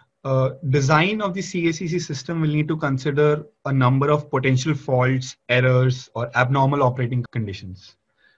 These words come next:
The first issue that we must consider is what happens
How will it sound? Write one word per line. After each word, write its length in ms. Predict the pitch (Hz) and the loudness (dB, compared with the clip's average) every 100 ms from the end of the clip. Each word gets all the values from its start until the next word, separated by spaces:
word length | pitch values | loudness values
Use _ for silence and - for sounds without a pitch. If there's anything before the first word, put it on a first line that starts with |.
| _ | _
The 140 | 131 147 | -4 -4
first 420 | - 147 170 170 | 2 4 4 0
issue 340 | 139 127 160 180 | -4 -2 -2 0
that 200 | 156 143 | 0 0
we 120 | 151 | 0
must 280 | 139 143 - | 0 -2 -4
consider 480 | 127 117 143 143 139 | -4 -2 -2 -2 0
is 320 | 143 - - - | -2 -6 -16 -4
what 260 | 127 160 | 0 2
happens 560 | 143 123 127 170 220 | 2 0 0 -8 -10